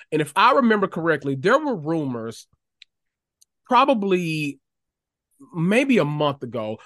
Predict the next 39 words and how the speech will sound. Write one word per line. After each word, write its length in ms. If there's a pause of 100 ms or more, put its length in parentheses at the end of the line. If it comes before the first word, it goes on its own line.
(120)
A 60
lot 200
of 60
people 180
weren't 160
reporting 320
it, 80
but 60
I 60
remember 260
one 200
big 240
page 320
was 100
talking 300
about 220
it. 100 (280)
They 260
said 480 (260)
there 200
are 160
two 340
big 300
names 420
coming 240
back 200
to 120
Atlanta 360
next 280
season, 460 (340)
and 480
you 100
guys, 560 (160)
uh, 340
aren't 360
thinking 500
about 360
this 180
right. 420